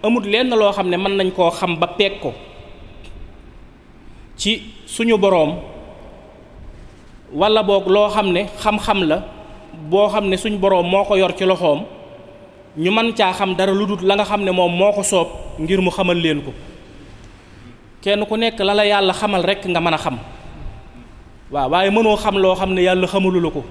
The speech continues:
Mënoo xam ci Yàlla lum la xamalut. Mënoo xam ci fenn walla ci lenn walla ci kenn walla ci sa bopp sax loo xam ne Yàlla xamalu la ko. Sa xam-xam mi ngi tàmbalee fi ko Yàlla tàmbalee, mi ngi yem fi ko Yàlla yemale.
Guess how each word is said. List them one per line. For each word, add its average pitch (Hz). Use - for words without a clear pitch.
Mënoo 196
xam 208
ci 208
Yàlla 196
lum 196
la 190
xamalut. 185
Mënoo 202
xam 196
ci 196
fenn 202
walla 190
ci 190
lenn 196
walla 190
ci 190
kenn 202
walla 214
ci 220
sa 220
bopp 196
sax -
loo 190
xam 190
ne 165
Yàlla 160
xamalu 165
la 131
ko. -
Sa -
xam-xam 220
mi 165
ngi 196
tàmbalee 190
fi 196
ko 190
Yàlla 185
tàmbalee, 175
mi 170
ngi 170
yem 156
fi 165
ko 175
Yàlla 147
yemale. 135